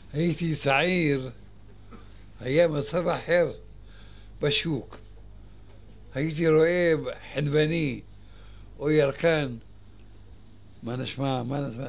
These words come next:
קולו להשם כי טוב, שמח ומודה לקדוש ברוך הוא." עכשיו, אני שואל אותם,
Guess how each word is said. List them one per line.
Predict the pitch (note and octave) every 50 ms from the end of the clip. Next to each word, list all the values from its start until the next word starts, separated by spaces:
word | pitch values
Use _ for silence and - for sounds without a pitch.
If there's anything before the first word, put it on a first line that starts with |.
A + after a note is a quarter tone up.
| A#2 - -
קולו | - C#3 D#3 F#3 G3 G3 G3 G3+ G3+ G3 F#3+
להשם | F#3 F#3 F3 E3+ D3+ - - F3 G3+ G3+ F3+ D3+
כי | - - E3+ F3 E3 D#3 -
טוב, | - E3+ F3+ F#3 F#3+ F#3 F3+ E3+ D3+ C#3 - - - - - - - - - -
שמח | - - F3+ F#3 F#3+ G3+ G#3 G#3 G#3 G#3+ A3 G#3 C#3 D3
ומודה | E3+ D#3+ D#3 D3+ D3+ D3 F#3+ G3+
לקדוש | F#3+ G3 F3+ C#3 E3+ E3 E3 D3+
ברוך | C3+ D3+ D#3 D3+ C3 A2
הוא." | C3+ C3+ B2+ G#2 - - - - - - - - - - - - - - - - - - - - - - - - - - - - - - - - - - - - - - - - - - - - - -
עכשיו, | - - - G3+ G#3+ G#3 F#3+ F#3 F#3 G3 A#3 B3 - - - - - - - - - - -
אני | C#3 D#3 F#3
שואל | F3 - F#3+ G3 G3 G3 F#3 F3+ E3+
אותם, | D#3 D#3+ D#3+ D#3 D3+ D#3 D3+ D#3